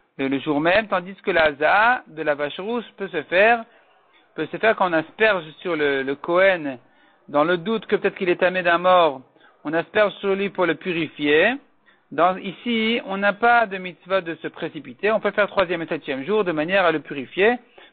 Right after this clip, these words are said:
pour qu'ensuite il aille faire sa ou bien qu'il aille préparer une nouvelle vache rousse. Et la Gemara demande,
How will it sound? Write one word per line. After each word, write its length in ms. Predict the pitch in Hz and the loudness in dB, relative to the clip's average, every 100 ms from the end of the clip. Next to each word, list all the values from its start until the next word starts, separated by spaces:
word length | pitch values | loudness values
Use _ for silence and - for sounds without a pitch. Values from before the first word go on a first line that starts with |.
| - | -4
pour 140 | 190 | -2
qu'ensuite 520 | - 175 143 - 233 196 | 4 4 2 -2 -2 2
il 100 | 180 | 2
aille 140 | 180 | 2
faire 180 | 190 175 | 0 0
sa 100 | 190 - _ _ _ _ _ _ _ _ _ _ - _ - | -2 -2 _ _ _ _ _ _ _ _ _ _ -20 _ -10
ou 80 | 160 | -2
bien 220 | 202 220 | 0 0
qu'il 140 | 196 190 | 2 0
aille 80 | |
préparer 680 | 185 185 156 147 175 196 220 _ | 2 -2 0 4 4 4 0 _
une 340 | 160 160 156 143 | -10 -2 2 2
nouvelle 480 | 151 151 180 185 - | -2 0 0 0 -8
vache 480 | 143 151 160 - - _ _ | -4 0 0 -2 -18 _ _
rousse. 300 | 143 139 117 - - _ _ _ - _ - | -8 -8 -10 -18 -20 _ _ _ -20 _ 2
Et 320 | 160 165 165 | 4 6 4
la 120 | 151 | 2
Gemara 360 | 165 208 233 220 | 0 2 2 2
demande, 300 | 196 208 | 0 0